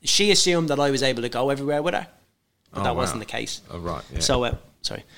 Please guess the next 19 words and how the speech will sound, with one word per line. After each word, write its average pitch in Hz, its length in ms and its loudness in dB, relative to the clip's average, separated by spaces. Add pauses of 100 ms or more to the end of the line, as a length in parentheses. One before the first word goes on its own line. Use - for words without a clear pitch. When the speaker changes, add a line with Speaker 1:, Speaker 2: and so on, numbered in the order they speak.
(400)
Speaker 1:
So, 123 300 2
uh, 123 160 4
yeah, 131 160 0
we 156 160 2
had 135 180 2
limited 110 280 -2
time, 120 280 -2
but, 185 360 -4
but 202 140 -2
yeah, 226 300 4
everyone's, 220 440 2
everyone's 220 420 0
teachable, 160 680 0
but 160 100 2
you 160 60 2
have 202 220 2
to 170 80 0
know 165 260 6
what 139 580 2